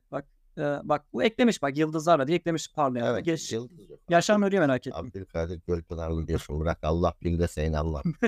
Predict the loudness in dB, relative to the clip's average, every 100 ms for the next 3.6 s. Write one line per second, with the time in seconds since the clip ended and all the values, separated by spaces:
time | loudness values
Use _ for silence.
0 | 2 0 -2 -6 -8 -10 -8 -2 2 2
1 | 2 2 0 0 0 2 2 0 0 0
2 | -2 -16 -16 -18 -16 -4 0 0 2 0
3 | 0 0 0 0 -2